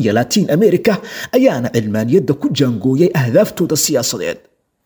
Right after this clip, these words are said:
Dalka Shiinaha ayaa isaguna ka mid noqday dowladaha qaatay fikirka Markisyada iyo faraceeda Balshafiyadda,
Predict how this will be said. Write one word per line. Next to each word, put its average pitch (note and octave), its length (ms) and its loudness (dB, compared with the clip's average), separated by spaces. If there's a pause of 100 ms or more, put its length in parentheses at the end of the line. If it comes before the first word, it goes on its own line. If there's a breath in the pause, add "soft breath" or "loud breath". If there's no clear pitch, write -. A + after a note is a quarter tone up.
(320)
Dalka B2+ 340 0
Shiinaha D3+ 460 2
ayaa C3 240 2
isaguna F3 420 2
ka F#3+ 140 2
mid C#3+ 160 0
noqday C#3 300 0
dowladaha C#3+ 520 4
qaatay E3+ 320 2
fikirka - 680 0
Markisyada F#3 720 2
iyo B2+ 260 2
faraceeda F3+ 720 4
Balshafiyadda, E3+ 880 2